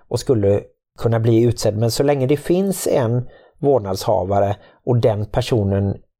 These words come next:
inte har misskött sig eller sådär straffat ut sig liksom, då tror jag nog ändå att det blir så. Sen vet jag att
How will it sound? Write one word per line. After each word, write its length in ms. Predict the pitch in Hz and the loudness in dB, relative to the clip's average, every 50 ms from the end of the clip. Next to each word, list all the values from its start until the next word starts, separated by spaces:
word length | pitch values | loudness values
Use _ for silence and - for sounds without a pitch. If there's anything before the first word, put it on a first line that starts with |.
| _ _ _ - | _ _ _ -4
inte 340 | 143 135 117 98 - - 104 | -2 0 0 0 0 -2 0
har 120 | 101 110 | 0 0
misskött 480 | 107 117 123 123 - - - 98 82 - | -2 -2 -4 -4 -4 -6 -6 -6 -6 -6
sig 320 | - - - 92 90 95 | -4 -4 -2 0 0 0
eller 180 | 95 95 92 98 | 0 0 0 0
sådär 240 | - - 123 107 95 | -2 0 -2 -2 -2
straffat 440 | - - - 98 - - 104 - - | -2 -4 -6 -4 -4 -4 -4 -2 -2
ut 140 | 101 90 | -4 -4
sig 160 | - - 104 101 | -4 -4 -4 -2
liksom, 300 | 101 107 - - 101 98 - - - - - - | -4 -4 -4 -6 -6 -8 -8 -14 -20 -20 -10 -6
då 80 | - | -6
tror 360 | - - - - 208 160 127 | -6 -4 -2 0 2 2 4
jag 100 | 147 170 | 2 2
nog 140 | 190 180 151 | 2 2 0
ändå 200 | 147 139 123 113 | 0 0 0 0
att 160 | 107 107 - | -2 -2 -2
det 80 | - 113 | -4 -4
blir 340 | 113 107 107 107 113 139 175 | -2 0 0 0 0 0 -2
så. 320 | - - - 127 - 104 - - _ _ _ _ _ _ _ _ - | -2 -2 -2 -2 -2 -2 -6 -14 _ _ _ _ _ _ _ _ -8
Sen 260 | - - 120 110 139 | -4 -2 -2 0 2
vet 280 | 165 180 143 110 - | 2 2 2 2 2
jag 120 | - 131 120 | 2 2 2
att 260 | 117 117 - - - | 2 -2 -4 -14 -20